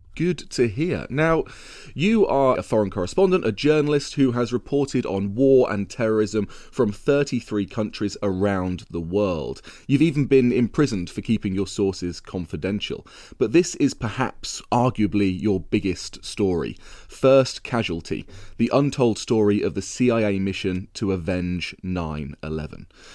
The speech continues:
So take us back over twenty years now to September two thousand and one. Nine eleven had just taken place. Political leaders and the Pentagon were still deciding how and where to respond. But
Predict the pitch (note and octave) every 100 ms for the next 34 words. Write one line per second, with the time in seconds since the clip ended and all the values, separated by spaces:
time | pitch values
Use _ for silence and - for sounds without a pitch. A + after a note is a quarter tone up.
0 | - - - F3+ D#3+ - F#3+ - C#3+ -
1 | - A#2+ - - A#2 G#3 D3+ G#2+ - F2+
2 | E2+ F2+ F2 E2 D#2 E2+ C#2 - - -
3 | - C3 D3 - C3+ B2+ A#2 - - A#2+
4 | A2 A2 G#2 G2 F2+ F2 - E2+ F2 G2
5 | F#2+ A2+ C3 C3 B2+ B2+ B2+ A#2+ - -
6 | A#2 G#2+ A#2 A#2+ - - A2+ G#2+ G2+ G2
7 | - C3 A#2 A2+ - - - - C3+ C#3
8 | - - A#2+ A#2 B2 B2+ A2+ A2 G#2+ -
9 | A#2 A2 G#2+ G#2+ G#2 - B2 A#2 A#2 -
10 | B2 A2+ A2+ A2 G#2+ - - - B2+ B2+
11 | B2+ B2+ G2 F#2+ G#2 A#2+ B2 A#2+ - G2
12 | E2+ - - B2 A#2 A#2+ A2+ - - -
13 | - F3+